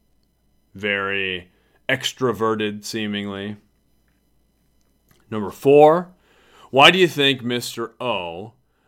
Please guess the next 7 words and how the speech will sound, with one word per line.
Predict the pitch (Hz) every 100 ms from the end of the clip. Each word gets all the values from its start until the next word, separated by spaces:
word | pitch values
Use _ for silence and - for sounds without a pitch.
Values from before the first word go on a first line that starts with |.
| _
might | 104 107 110
be | 107 110
over | 104 101 101
for | 98 110
dinner | 98 87 110 98 87 82 87 _ _ _ 104
every | 98 85 87
night? | 90 90 65 76 _